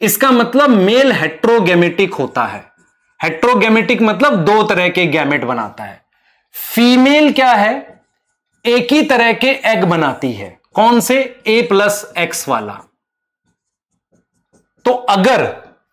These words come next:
मैं इन दोनों को आपस में जोड़ूं, फर्टिलाइज करूं, तो मेरे पास मेल बनेगा। क्लियर है? और मैं अगर इन दोनों को जोड़ूं तो फीमेल बनेगा।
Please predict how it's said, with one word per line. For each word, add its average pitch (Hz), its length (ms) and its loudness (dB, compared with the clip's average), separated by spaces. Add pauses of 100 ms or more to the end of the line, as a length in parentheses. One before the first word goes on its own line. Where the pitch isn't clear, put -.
(360)
मैं 202 340 0
इन 285 280 2
दोनों 277 360 4
को 262 220 2
आपस 208 460 0
में 233 260 2
जोड़ूं, 175 400 2
फर्टिलाइज 214 720 0
करूं, 156 320 0 (480)
तो 226 100 2
मेरे 220 320 2
पास 240 400 -2
मेल 170 440 2
बनेगा। 185 460 0 (1080)
क्लियर 214 260 2
है? 220 240 -4 (240)
और 208 120 2
मैं 220 140 2
अगर 240 380 0
इन 254 360 2
दोनों 240 340 4
को 240 200 2
जोड़ूं 180 440 2
तो 233 200 2
फीमेल 180 680 0
बनेगा। 120 560 -6